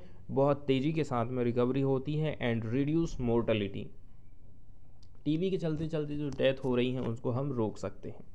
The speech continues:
गुड न्यूट्रिशन also prevent relapse of disease। यदि गुड न्यूट्रिशन दे रहे हैं हम किसी को,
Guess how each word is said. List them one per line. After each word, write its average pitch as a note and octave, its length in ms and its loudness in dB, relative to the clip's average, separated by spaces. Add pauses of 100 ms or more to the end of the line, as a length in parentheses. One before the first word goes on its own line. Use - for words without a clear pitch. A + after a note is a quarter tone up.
(600)
गुड F3 200 8
न्यूट्रिशन F3 600 2
also D3 280 6
prevent C#3+ 440 0 (580)
relapse F3+ 560 4 (100)
of C3+ 300 6
disease। A#2+ 460 -2 (1120)
यदि D#3 240 4
गुड D#3+ 320 0
न्यूट्रिशन D#3 720 -2 (140)
दे C3+ 280 0
रहे D3+ 140 2
हैं C#3+ 80 -2
हम C3 180 -2
किसी G#2+ 280 -8
को, - 140 -10